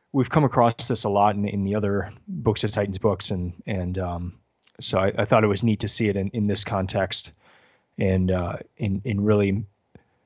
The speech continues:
putting a lot of importance on the, on the small decisions and not, not, uh,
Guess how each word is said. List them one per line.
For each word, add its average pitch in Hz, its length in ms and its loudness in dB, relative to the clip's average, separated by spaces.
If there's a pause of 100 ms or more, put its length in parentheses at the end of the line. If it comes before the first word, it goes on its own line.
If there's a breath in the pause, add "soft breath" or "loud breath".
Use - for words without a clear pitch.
(220 soft breath)
putting 113 260 4
a 101 60 2
lot 101 160 4
of 98 60 0
importance 101 480 -2
on 98 200 2
the, 90 280 -2 (420)
on 101 140 2
the 101 80 0
small 123 280 6
decisions 104 520 2
and 104 100 0
not, 110 300 0 (800 soft breath)
not, 110 360 4
uh, 95 320 2